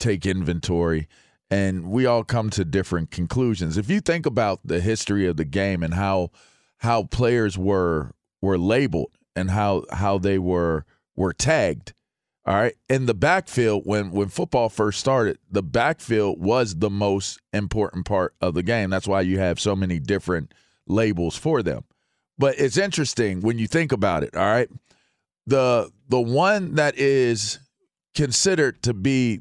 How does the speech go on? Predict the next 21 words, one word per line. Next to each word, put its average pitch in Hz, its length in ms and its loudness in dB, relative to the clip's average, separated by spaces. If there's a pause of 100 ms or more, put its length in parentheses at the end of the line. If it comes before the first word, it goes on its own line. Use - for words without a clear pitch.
the 107 220 0
least 143 380 0
important 107 760 -2
back 123 320 0
in 110 200 -2
those 110 280 2
days 131 460 0 (580)
was 117 160 0
considered 123 480 0
to 117 80 0
be 110 180 0
quarter 117 640 0 (200)
of 110 160 2
a 98 80 2
back. 87 500 -2 (720)
<laughs> - 100 -2 (840)
Quarter 175 600 2
of 113 180 2
a 104 60 2
back, 90 280 0 (500)
right? 123 260 0